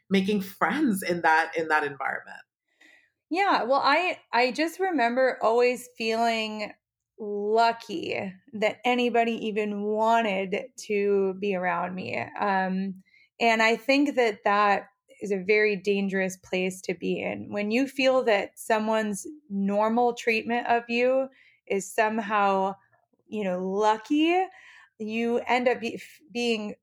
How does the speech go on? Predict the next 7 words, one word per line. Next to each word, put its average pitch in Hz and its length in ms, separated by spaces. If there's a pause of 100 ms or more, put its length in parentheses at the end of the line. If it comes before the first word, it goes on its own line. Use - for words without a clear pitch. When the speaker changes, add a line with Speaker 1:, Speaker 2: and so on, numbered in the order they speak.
Speaker 2:
so 262 680
overly 240 480
grateful 202 800
for 214 200
just 208 260
normal 233 580
behavior. 202 720